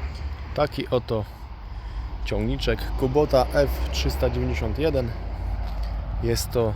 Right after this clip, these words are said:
tak zwany nośnik narzędzi. Możemy zaczepić z przodu różnego rodzaju osprzęt.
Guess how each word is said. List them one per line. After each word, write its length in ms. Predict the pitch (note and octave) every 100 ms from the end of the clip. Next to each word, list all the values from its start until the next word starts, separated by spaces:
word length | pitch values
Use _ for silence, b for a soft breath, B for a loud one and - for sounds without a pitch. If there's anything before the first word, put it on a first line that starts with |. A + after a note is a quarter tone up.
| -
tak 140 | A2
zwany 280 | A2 A2+ A2+
nośnik 380 | A#2 A#2 B2 A2
narzędzi. 440 | A2+ C#3+ D3 B2+
Możemy 420 | A#2+ A2 A2 G#2+ G#2 - B B B -
zaczepić 640 | A2 G#2+ - A2 - -
z 80 | -
przodu 400 | - B2 A#2 A2+ - - - -
różnego 360 | B2 B2+ A#2+
rodzaju 460 | A#2+ A2+ A#2+ A#2 A2 - - - - -
osprzęt. 460 | D#3 - - C3